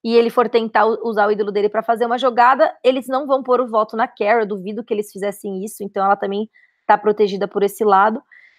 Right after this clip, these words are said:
E, e ela tem carisma, conexões, ela é boa em prova, então ela é uma ameaça no F T C, mas ninguém identificou isso ainda. É, e além disso, é,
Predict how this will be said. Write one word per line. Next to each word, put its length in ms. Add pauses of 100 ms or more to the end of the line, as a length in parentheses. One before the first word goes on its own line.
(140)
E, 400
e 140
ela 260
tem 240
carisma, 540
conexões, 600
ela 100
é 60
boa 240
em 80
prova, 440
então 240
ela 260
é 200
uma 140
ameaça 360
no 60
F 160
T 140
C, 280
mas 200
ninguém 340
identificou 680
isso 320
ainda. 440 (760)
É, 580
e 80
além 240
disso, 380 (260)
é, 220